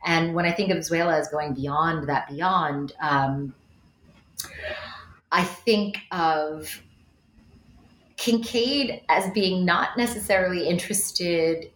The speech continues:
in the white woman who is the point of the triangle that includes Caliban and Prospero, but the thought of a native woman.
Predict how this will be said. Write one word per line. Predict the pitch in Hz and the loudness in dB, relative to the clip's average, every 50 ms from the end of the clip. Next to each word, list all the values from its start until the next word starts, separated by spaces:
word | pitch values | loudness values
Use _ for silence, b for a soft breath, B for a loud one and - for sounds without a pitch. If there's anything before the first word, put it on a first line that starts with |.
| _ | _
in | 175 170 165 156 151 151 147 151 151 147 - - - - - - - | -2 2 2 2 2 2 0 -4 -4 -6 -10 -12 -16 -20 -20 -16 -12
the | - 156 | -12 -2
white | 156 170 170 175 - 170 170 | 4 4 4 4 4 0 -2
woman | 160 165 160 160 156 151 147 143 143 143 139 - - - | -2 0 2 2 2 2 4 2 2 0 0 -4 -6 -8
who | - - 156 151 147 147 143 143 | -4 -2 -2 0 0 2 2 2
is | 135 143 139 | 2 2 0
the | - 156 | 0 -6
point | - - - 160 160 156 | -4 0 0 0 2 0
of | 160 160 - | -2 -2 -4
the | - | -6
triangle | - - 165 151 151 151 151 151 151 143 143 127 127 | -2 0 2 2 4 2 0 -2 -2 0 -2 0 0
that | 139 135 - - - - _ _ - | -2 -4 -6 -8 -14 -20 _ _ -12
includes | 165 - 156 151 143 - | -8 -2 -2 -2 -2 -2
Caliban | - - 139 147 151 147 147 143 143 | -2 0 2 2 2 2 0 -2 -2
and | 139 135 | -4 -6
Prospero, | - 143 - - - 147 147 147 139 135 120 - - - B B B B B B B B B B B _ _ | -6 -6 -6 -4 -2 0 2 2 2 2 0 -2 -4 -10 B B B B B B B B B B B _ _
but | 180 175 175 - | 0 0 2 0
the | 185 | -2
thought | 180 - - 160 165 175 | -2 0 2 2 2 2
of | 170 | 0
a | 175 165 | 0 -2
native | 160 156 160 165 165 165 - - | -2 0 0 2 2 2 0 0
woman. | 147 143 127 117 - - - - | -2 -2 -2 -4 -6 -8 -12 -16